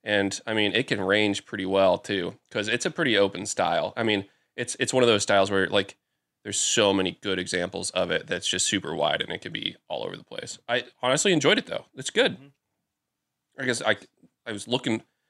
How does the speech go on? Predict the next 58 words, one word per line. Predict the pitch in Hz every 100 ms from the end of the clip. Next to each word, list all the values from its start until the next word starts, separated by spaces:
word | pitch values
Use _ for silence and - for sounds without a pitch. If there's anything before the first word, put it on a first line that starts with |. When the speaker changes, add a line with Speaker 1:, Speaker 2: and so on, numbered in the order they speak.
| _ _ -
Speaker 1:
my | 117
nose | 143 139
smelled | - 135 131
something | - 107 101
that |
my | 98
br-, | 95 101 -
like, | 107 95 98
I |
started | - 110 98
to | 101
go | 98
look | 87 101 -
for, | - 92 80
and | 87
I | 87 90 _ _ _ _ -
couldn't, | 104 95 98
uh, | 95 98 _
put | - 117
up, | 98 - _ _ _ 104
I | 101 _ _ _ -
tried | 110
to |
put | 101 131 110
up | 101
and | 113
not | 104 95
shut | - 110
up, | 95 87
but | 101
I'll | 104
shut | - 117 113
up | 120 -
'cause | 107 104
it |
tastes | 175 202
great. | - 143 107
It's | 104 -
good. | 160 - - _ _ _ _ _ _ 123
I |
could, | - -
I | 151
would | 147 120
drink | 135 135
a | 110 98
full | 98 131
pint | - 131 135
of | 135
this | 151 151
and | 101 101
be | 113
very | 123 127 120
happy | 104 - - _
and | - 104
walk | 101 117
away | 117 - _ _ _ _ _ -
'cause | 98 95
I | -